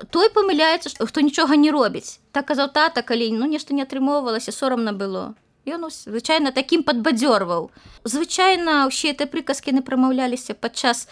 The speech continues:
сумеснай працы. Я вельмі любіла разам з мамай нешта рабіць. Палоць, бульбу капаць, ці там бульбу садзіць, альбо яшчэ нешта збіраць. Вот тады рукі робяць, а язык, язык гаворыць. І вот тады перадавалася ўсё самае такое цікавае пра сям'ю,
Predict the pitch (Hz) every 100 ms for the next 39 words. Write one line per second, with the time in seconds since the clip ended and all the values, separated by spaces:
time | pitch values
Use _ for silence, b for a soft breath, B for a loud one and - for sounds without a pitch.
0 | B - 277 269 262 254 302 349 415 -
1 | 202 196 208 202 220 247 240 240 233 208
2 | 170 B B B - 233 220 214 220 202
3 | 202 196 - 190 190 180 190 - B B
4 | B B - 403 381 381 370 247 349 349
5 | 285 330 330 330 320 320 302 - - 262
6 | 269 269 262 240 302 254 294 - 277 233
7 | 311 302 - 247 233 262 247 226 240 -
8 | 320 294 262 - 240 226 254 240 262 -
9 | 294 311 339 - - 277 - 330 349 339
10 | 220 - - 226 233 220 208 202 233 277
11 | 381 - - 269 392 359 381 381 359 226
12 | - - - 240 254 302 339 381 254 285
13 | 277 254 226 240 - 262 240 226 226 226
14 | - 226 196 190 196 247 262 302 285 254